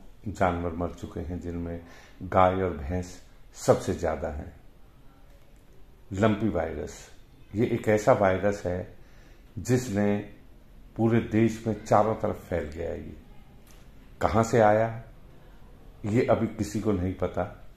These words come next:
लेकिन शुरुआत अगर देखी जाए तो पहला केस गुजरात के अंदर मिला और फिर ये ट्रैवल करते करते राजस्थान के अंदर,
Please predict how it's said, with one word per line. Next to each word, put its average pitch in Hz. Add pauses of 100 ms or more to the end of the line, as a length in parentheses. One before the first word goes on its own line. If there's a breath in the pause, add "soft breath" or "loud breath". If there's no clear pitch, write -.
(440 soft breath)
लेकिन 107
शुरुआत 107
अगर 98
देखी 98
जाए 95
तो 95
पहला 95
केस 90
गुजरात 87
के 90
अंदर 90
मिला 87 (640 soft breath)
और 107
फिर 110
ये 104 (300)
ट्रैवल 104
करते 104
करते 95 (840 soft breath)
राजस्थान 101
के 90
अंदर, 85